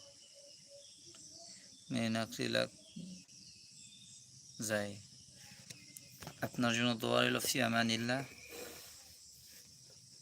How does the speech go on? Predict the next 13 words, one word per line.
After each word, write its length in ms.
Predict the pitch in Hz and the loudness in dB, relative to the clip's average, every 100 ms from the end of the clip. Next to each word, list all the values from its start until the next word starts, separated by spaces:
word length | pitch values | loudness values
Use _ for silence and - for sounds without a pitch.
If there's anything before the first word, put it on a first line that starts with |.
| - - - - - - - - - - - - - - - - - - - - - - - - - - - - - | -20 -20 -20 -18 -18 -20 -20 -20 -20 -18 -18 -18 -18 -18 -18 -18 -18 -18 -18 -20 -20 -20 -20 -20 -20 -16 -16 -14 -4
আল্লাহ 200 | 120 110 | -2 0
তাআলা 180 | 113 113 | 0 0
আপনার 280 | - 117 | 0 0
মনে 220 | 110 113 113 | 2 2 0
নেক 160 | 110 - | 0 -2
মাকসুদকে 460 | 117 - 135 - 117 | -4 -2 -2 -2 -2
আল্লাহ 160 | 113 | 0
রাব্বুল 240 | 110 110 113 | 0 2 4
আলামিন 340 | 110 110 110 | 4 4 0
পূর্ণ 280 | 110 117 110 | 0 0 2
করে 200 | 107 101 | 0 0
দেয় 160 | 101 | 0
যেন। 240 | 98 101 | -2 -4